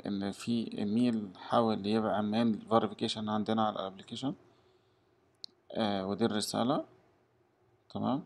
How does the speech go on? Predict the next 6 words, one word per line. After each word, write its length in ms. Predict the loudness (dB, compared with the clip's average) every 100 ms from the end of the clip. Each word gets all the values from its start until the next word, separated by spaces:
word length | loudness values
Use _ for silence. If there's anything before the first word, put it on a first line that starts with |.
| -10 -20 _ _ _ _
آه، 560 | 0 2 2 2 0 -2
طبعًا 420 | 4 8 8 8
بيجيب 200 | 4 2
لك 140 | 0
كل 160 | 0 0
التفاصيل، 600 | 0 -2 -4 -6 -8 -12